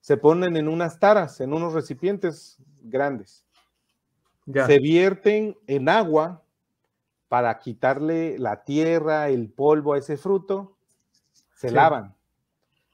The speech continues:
Speaker 1: Después pasa por un proceso de encerado. Se le pone una cera natural.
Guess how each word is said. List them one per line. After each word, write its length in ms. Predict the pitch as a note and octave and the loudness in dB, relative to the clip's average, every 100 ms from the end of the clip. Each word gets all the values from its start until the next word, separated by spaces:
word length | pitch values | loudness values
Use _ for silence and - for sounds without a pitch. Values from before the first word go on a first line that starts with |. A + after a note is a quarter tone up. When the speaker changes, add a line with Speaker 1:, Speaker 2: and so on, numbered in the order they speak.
| _ | _
Speaker 1:
Después 600 | A2+ C3+ C3 - E3 F#3 | -4 -2 -2 -2 0 0
pasa 360 | - E3 E3 F3 | 2 0 0 -4
por 160 | D#3 | -4
un 140 | D3+ D#3 | -4 -4
proceso 460 | E3 D#3 E3+ E3 | -6 -6 -8 -4
de 100 | D3+ | -2
encerado. 760 | C#3+ C3+ D#3 D3+ F3+ G#3+ E3+ - | -2 -2 0 2 2 0 -4 -8
Se 120 | - | -10
le 80 | B2 | -10
pone 300 | A#2 C3+ D3+ | -4 -4 -4
una 220 | D#3 D#3 | -6 -6
cera 280 | C#3+ D#3+ D#3+ | -6 -4 -4
natural. 500 | D3+ C3 D3 F3+ A#3+ | -4 -6 -6 -6 -8